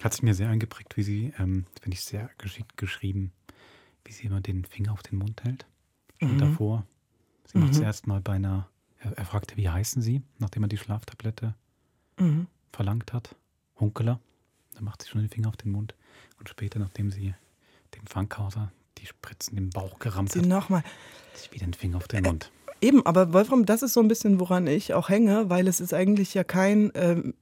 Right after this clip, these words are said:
Speaker 2: Fiebertraum. Eigentlich ist für uns vielleicht
Speaker 1: Mhm.
Speaker 2: sogar noch deutlicher als für den Hunkeler,
Speaker 1: Mhm.
Speaker 2: äh, weil der Erzähler das so berichtet, ganz klar, dass das wirklich stattgefunden hat.
Speaker 1: Stimmt.
Speaker 2: Oder?
Speaker 1: Ja.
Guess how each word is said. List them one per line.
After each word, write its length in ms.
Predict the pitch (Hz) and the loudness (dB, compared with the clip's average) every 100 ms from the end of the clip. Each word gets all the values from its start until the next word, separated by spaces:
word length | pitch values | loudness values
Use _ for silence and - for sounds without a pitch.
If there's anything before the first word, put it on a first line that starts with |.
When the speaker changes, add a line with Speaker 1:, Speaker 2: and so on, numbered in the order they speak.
| _ - | _ -20
Speaker 2:
Fiebertraum. 800 | - 220 285 214 - - 156 160 | -2 4 6 6 4 -2 0 0
Eigentlich 520 | 156 185 240 202 180 | 2 4 4 2 0
ist 160 | 175 - | -2 -2
für 140 | 175 | -4
uns 640 | - 208 240 233 349 - - _ | 2 6 6 6 2 -6 -12 _
vielleicht 240 | 175 180 202 | 2 4 6
Speaker 1:
Mhm. 60 | |
Speaker 2:
sogar 200 | 226 196 | 4 4
noch 160 | 180 170 | 4 2
deutlicher 800 | - 202 277 214 185 185 180 175 | 4 4 4 0 2 2 2 0
als 240 | 160 - | -4 -4
für 280 | - 165 151 | -4 0 0
den 180 | 151 143 | 2 2
Hunkeler, 560 | 208 302 185 156 175 - | 4 2 0 0 -2 0
Speaker 1:
Mhm. 240 | 90 87 87 - _ | 0 0 -6 -10 _
Speaker 2:
äh, 200 | 160 165 | 2 2
weil 100 | 160 | 4
der 100 | 165 | 2
Erzähler 400 | 160 - 196 226 | 0 2 2 4
das 180 | 170 170 | 2 0
so 80 | 170 | -2
berichtet, 560 | 160 175 196 - 180 - _ | 0 0 -2 -2 -4 -8 _
ganz 260 | - 190 226 | 4 4 4
klar, 240 | - 196 | 4 4
dass 140 | 190 175 | 4 2
das 220 | 175 - | -2 2
wirklich 300 | 202 - 156 | 2 2 -4
stattgefunden 880 | - 190 - - - 147 151 - 135 | 0 -2 -2 -12 -4 -4 -4 -6 -6
hat. 260 | 151 - _ _ _ _ _ _ _ _ _ _ _ _ _ _ _ _ _ _ - | -8 -16 _ _ _ _ _ _ _ _ _ _ _ _ _ _ _ _ _ _ -20
Speaker 1:
Stimmt. 340 | - 110 110 - _ _ _ - | -10 -8 -8 -12 _ _ _ -2
Speaker 2:
Oder? 300 | 160 226 277 _ | 2 2 0 _
Speaker 1:
Ja. 140 | 143 | -2